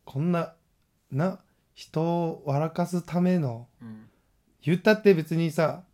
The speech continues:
Speaker 2: うん。
Speaker 1: 会社とかで
Speaker 2: うん。
Speaker 1: カチカチやってっていう、
Speaker 2: うん。
Speaker 1: その、物理的に動いてるもんじゃなくて、
Speaker 2: うん。
Speaker 1: 人間の感情を動かすものだけで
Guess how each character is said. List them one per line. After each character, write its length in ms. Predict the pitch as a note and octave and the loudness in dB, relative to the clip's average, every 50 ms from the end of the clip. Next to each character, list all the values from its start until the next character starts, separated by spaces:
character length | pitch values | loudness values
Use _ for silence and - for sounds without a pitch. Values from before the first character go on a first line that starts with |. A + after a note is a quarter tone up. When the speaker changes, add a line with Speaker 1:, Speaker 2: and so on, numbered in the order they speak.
| _ | _
Speaker 2:
う 40 | - | -20
ん。 220 | A2+ G#2+ G#2 G#2 - _ | -18 -18 -18 -20 -20 _
Speaker 1:
会 240 | - - C#3 D3+ C#3+ | -4 0 0 0 0
社 160 | D3+ D#3+ D#3 | 0 -2 -2
と 100 | E3+ D3+ | -2 -2
か 120 | C3+ A2 | -2 -4
で 380 | A2 A#2+ A#2+ B2+ B2 A2+ A2+ - | -2 -2 -2 -2 -2 -4 -8 -12
Speaker 2:
う 40 | A#2+ | -16
ん。 180 | A2 G#2+ G#2 G#2 | -16 -16 -16 -12
Speaker 1:
カ 140 | - - C#3 | -8 -8 -8
チ 80 | - - | -6 -4
カ 100 | - C3 | -6 -6
チ 140 | - - G#2+ | -6 -8 -14
や 60 | G2+ | -14
っ 20 | |
て 240 | - _ - C3 A#2+ | -16 _ -6 -4 -4
っ 20 | |
て 120 | - - - | -4 -8 -12
い 20 | |
う、 20 | A2 | -12
Speaker 2:
う 20 | |
ん。 20 | G#2+ | -8
Speaker 1:
そ 140 | - C3 B2 | -6 -6 -4
の、 220 | B2 A#2+ B2 - _ _ _ _ | -4 -6 -8 -10 _ _ _ _
物 260 | B2+ C3 C3 - F#3 F#3 | -10 -10 -4 0 0 0
理 100 | F3 E3 | 2 2
的 180 | F#3 E3 E3+ | 0 2 2
に 160 | F3 E3+ E3+ | 2 2 4
動 100 | D#3+ F3 | 4 4
い 60 | D#3+ C#3 | 2 2
て 100 | C#3+ A#2 | 0 -4
る 80 | A2+ | -4
も 140 | G#2+ A#2 B2 | -4 -4 -6
ん 40 | A#2 | -6
じ 60 | G#2+ | -6
ゃ 20 | |
な 140 | G2+ G#2+ A2+ | -8 -10 -14
く 100 | - - | -14 -18
て、 180 | _ _ G#2+ G2 | _ _ -18 -18
Speaker 2:
う 40 | - A2+ | -16 -18
ん。 100 | A2 G#2+ G#2+ - - - - - _ _ _ _ _ _ | -20 -20 -20 -20 -20 -20 -20 -20 _ _ _ _ _ _
Speaker 1:
人 240 | B2 B2+ D#3+ G3 G#3 | -4 0 2 4 4
間 220 | G#3 G#3 G3+ G3+ G3 | 6 6 6 6 4
の 80 | G3 | 2
感 240 | F3+ - F3 F3 F3 | 0 0 -2 0 0
情 160 | F3 E3+ D#3+ | 0 -2 -2
を 40 | D#3+ | -2
動 80 | E3 D#3 | -4 -2
か 140 | - D#3+ D3 | -2 -2 -2
す 140 | - C#3 | -2 -6
も 160 | B2 A2+ A#2 B2 | -6 -4 -4 -2
の 160 | C3 C3 B2+ | -2 -2 -2
だ 140 | - B2 - | -4 -6 -4
け 120 | - B2+ | -4 -6
で 140 | G#2 A#2 | -6 -6